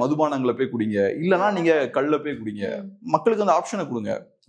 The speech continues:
Speaker 1: மக்கள் அதை சூஸ் பண்ணிக்கிட்டோம். அந்த ஆப்ஷன் நீங்க கேரளாக்காரனுக்கு கொடுக்குறீங்கல்ல, பக்கத்துல இருக்க மற்ற ஸ்டேட்ஸ்ல அந்த ஆப்ஷனை
Speaker 2: கொடுக்கலாம்.
Speaker 1: கொடுக்குறீங்கல்ல,
Speaker 2: ம்.
Speaker 1: தமிழ்நாட்டுக்காரனுக்கு மட்டும் ஏன் அந்த ஆப்ஷனை கொடுக்க மாட்டேங்கிறீங்க? ஏன் கொடுக்க மாட்டேங்கிறாங்கன்னா கவர்மெண்ட்டுக்கு ஒரு மொனோபோலி இருக்கு. இப்ப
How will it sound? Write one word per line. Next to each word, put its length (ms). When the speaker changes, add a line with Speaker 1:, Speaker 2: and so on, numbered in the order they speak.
Speaker 1:
மக்கள் 280
அதை 160
சூஸ் 180
பண்ணிக்கிட்டோம். 460
அந்த 220
ஆப்ஷன் 240
நீங்க 160
கேரளாக்காரனுக்கு 520
கொடுக்குறீங்கல்ல, 440
பக்கத்துல 240
இருக்க 160
மற்ற 200
ஸ்டேட்ஸ்ல 360
அந்த 140
ஆப்ஷனை 120
Speaker 2:
கொடுக்கலாம். 160
Speaker 1:
கொடுக்குறீங்கல்ல, 460
Speaker 2:
ம். 100
Speaker 1:
தமிழ்நாட்டுக்காரனுக்கு 680
மட்டும் 220
ஏன் 100
அந்த 120
ஆப்ஷனை 280
கொடுக்க 240
மாட்டேங்கிறீங்க? 380
ஏன் 180
கொடுக்க 280
மாட்டேங்கிறாங்கன்னா 640
கவர்மெண்ட்டுக்கு 500
ஒரு 120
மொனோபோலி 380
இருக்கு. 180
இப்ப 160